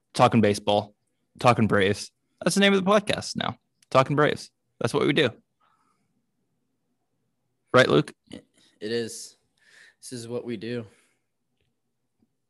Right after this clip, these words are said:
Speaker 1: Yeah. We go to school, and then we make a podcast, and then we go back to school.
Speaker 2: Yep.
Speaker 1: Basically, the extent of our lives right now.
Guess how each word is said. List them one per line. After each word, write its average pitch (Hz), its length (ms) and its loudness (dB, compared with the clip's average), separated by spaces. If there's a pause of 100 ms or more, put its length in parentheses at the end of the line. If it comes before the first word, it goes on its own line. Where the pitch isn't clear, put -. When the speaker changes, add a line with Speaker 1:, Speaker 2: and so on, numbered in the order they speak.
(140)
Speaker 1:
Yeah. 117 220 4 (760)
We 131 120 4
go 135 100 10
to 135 80 10
school, 151 540 4 (1400)
and 117 140 6
then 117 220 8
we 113 120 8
make 120 180 6
a 117 40 -2
podcast, 123 720 4 (1080)
and 117 80 2
then 120 60 6
we 123 60 4
go 123 120 6
back 131 160 6
to 117 100 -2
school. - 340 -8 (800)
Speaker 2:
Yep. 143 300 -10 (880)
Speaker 1:
Basically, 202 540 8
the 170 100 6
extent 165 260 4
of 139 60 6
our 151 120 8
lives 107 280 4
right - 140 -2
now. - 180 -4